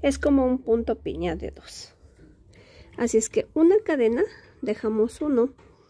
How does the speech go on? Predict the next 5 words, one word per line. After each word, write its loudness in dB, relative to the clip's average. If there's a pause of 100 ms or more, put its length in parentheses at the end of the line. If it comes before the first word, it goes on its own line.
(600)
y -2
pegamos -12
un -4
punto -10
alto. -16